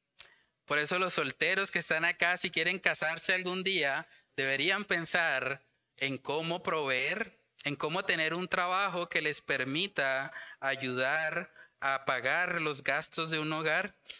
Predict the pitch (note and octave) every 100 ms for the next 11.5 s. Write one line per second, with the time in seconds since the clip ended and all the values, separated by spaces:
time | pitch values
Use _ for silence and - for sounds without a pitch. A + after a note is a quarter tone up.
0 | - _ D3 C#3 D3 E3 E3+ E3+ - -
1 | D3+ E3 E3+ E3+ D#3+ D#3+ C#3 C#3 D#3 F3
2 | F3+ D#3+ C#3 C#3+ D3 D#3 E3 E3+ C#3+ C#3+
3 | E3+ F#3 F3 D#3 C3+ C3+ C3+ C#3 D3 D#3+
4 | - - - D#3 - C#3+ B2+ C#3+ D#3 F#3+
5 | F#3 - D3+ D#3 D#3 D3 - C#3+ C3 D#3+
6 | G#3 G3 G3 F#3+ E3 D3 D3+ E3+ F3+ E3+
7 | D#3 E3 D3+ D#3+ - F#3 - _ _ -
8 | - - C3+ C#3 D3+ E3 E3+ F3 - D3+
9 | D3 C#3+ E3 E3 D#3+ D#3+ C#3 C3+ D3+ E3
10 | E3 D#3 - C#3+ D#3+ D#3 E3 D#3 C#3+ C3
11 | - D3+ D#3+ E3+ F3